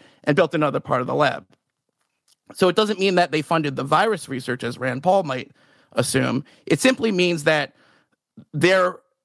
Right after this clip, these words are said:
theory of the case, their entire industry, their entire sort of legacy, which is that the best way to prevent and predict pandemics is to dig up a bunch of dangerous vi-,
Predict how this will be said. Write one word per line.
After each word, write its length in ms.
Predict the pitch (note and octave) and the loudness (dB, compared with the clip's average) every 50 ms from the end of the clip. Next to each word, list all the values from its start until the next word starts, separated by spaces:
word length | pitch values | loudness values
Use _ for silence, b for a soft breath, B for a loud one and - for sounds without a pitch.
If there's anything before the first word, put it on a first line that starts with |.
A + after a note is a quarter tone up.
| - | -20
theory 440 | - - - A#3 A#3+ A#3 A3+ A3+ G#3 | -12 -6 0 2 4 4 4 4 2
of 120 | F#3 D#3+ D#3+ | 0 0 -2
the 80 | C#3 | -6
case, 340 | - - F3+ E3 C3 B2+ - | -4 -2 -2 -2 -2 -2 -2
their 160 | - C3+ C#3 | 0 0 0
entire 420 | C#3 C#3+ D3 E3+ F#3 F3 E3 D#3 - | 0 0 0 0 0 2 0 0 -2
industry, 520 | - E3 F#3+ F3+ D#3 C#3 - - - F2 F2+ | -2 -2 -2 0 -2 -4 -6 -8 -12 -8 -4
their 160 | B2+ C#3+ D3 | 0 0 2
entire 600 | C#3 D3 - D#3+ D#3 D#3 D3+ D3 C#3+ C#3+ D3 - b b b b b b | 0 0 0 0 0 2 2 0 0 -2 -4 -6 b b b b b b
sort 200 | b - G#3 F#3+ | b 0 2 2
of 100 | F3 D#3 | 2 2
legacy, 760 | D#3+ E3 G3 B3+ C4 C4 B3+ - - D3 C#3+ C3+ C#3 D3 D3 - b b b b b b b b b b b - | 2 2 2 2 2 -2 -4 -6 -4 -4 -4 -4 -4 -6 -8 -10 b b b b b b b b b b b 0
which 220 | D#3+ E3+ D#3+ - | 0 0 2 2
is 200 | D#3+ D#3 D3+ C#3+ | 0 0 0 2
that 220 | - D#3+ E3 D#3+ | 2 2 2 0
the 80 | D3 D3+ | -2 0
best 240 | C#3+ G3+ G3+ - - | 2 2 0 0 0
way 140 | G#3 G3 F#3 | -2 0 0
to 80 | F3 | 0
prevent 400 | - - - F3+ F3+ F3+ F3+ A#3 | 0 0 0 0 0 -4 -2 -2
and 120 | E3+ E3+ D3+ | -4 -4 -2
predict 360 | - D#3 D3 E3+ D#3+ - - | -2 -2 0 0 -2 -2 -2
pandemics 640 | - D#3 D3+ D3+ C#3+ E3 G#3+ A#3+ B3+ G#3 F#3 - - | -4 -2 0 0 2 2 0 0 0 -2 -4 -4 -6
is 120 | D3+ C#3+ - | -6 -6 -6
to 80 | - | -4
dig 180 | C#3+ D3+ D#3 D3 | 0 0 2 2
up 120 | D3+ D3 | 2 0
a 60 | D3+ C#3+ | -2 -2
bunch 220 | C#3+ D3 C#3+ - | -2 -2 -2 -4
of 80 | C#3+ C#3 | -4 -2
dangerous 340 | D3+ C#3+ C#3+ C#3 C#3+ C3+ | -2 -2 0 -2 -4 -4
vi-, 200 | C#3 C#3+ C3+ C3 | -2 -2 -2 -2